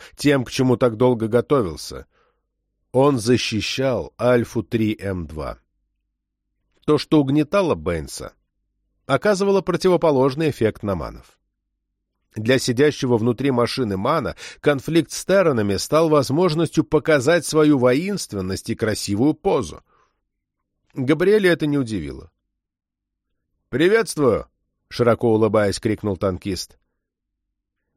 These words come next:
«Вы, как я вижу, упустили корабль», — как можно более язвительно отозвался Габриэль. «Ему от нас не уйти», —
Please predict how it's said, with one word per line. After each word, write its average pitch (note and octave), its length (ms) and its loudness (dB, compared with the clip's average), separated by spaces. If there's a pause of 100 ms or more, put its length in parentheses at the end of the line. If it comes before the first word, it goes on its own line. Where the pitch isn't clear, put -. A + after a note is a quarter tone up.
(140)
«Вы, C3+ 280 2
как D3+ 240 -2
я D3 80 0
вижу, C#3+ 340 0
упустили E3+ 580 -2
корабль», — F2+ 580 -2 (360)
как A2 160 0
можно A2 320 2
более G#2+ 280 2
язвительно G2+ 640 -2
отозвался F#2+ 720 0
Габриэль. F2 520 -6 (580)
«Ему B2+ 200 0
от D#3+ 160 2
нас D#3 200 2
не D3 80 4
уйти», — C3 400 2